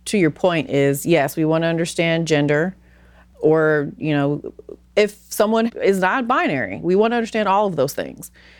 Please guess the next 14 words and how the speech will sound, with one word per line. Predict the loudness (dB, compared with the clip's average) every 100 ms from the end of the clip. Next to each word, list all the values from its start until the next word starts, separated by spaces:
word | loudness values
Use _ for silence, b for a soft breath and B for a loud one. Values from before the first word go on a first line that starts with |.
| b b
So | 0 2 2 2
I | 0 0
would | -4
say | -2 0 2 2 0 -2
if | -4 -4
you're | -2 -2
coming | 0 -2 0
down | 2 0 0
to |
basics, | 2 0 0 -4 -2
right, | 0 0
it's | 0 -4 -8 -14 _ _ _ _ -8
race, | 0 2 2 0 -4 -10 -18 _ _ -14
gender, | -4 -2 0 2 2 4 2 0 -4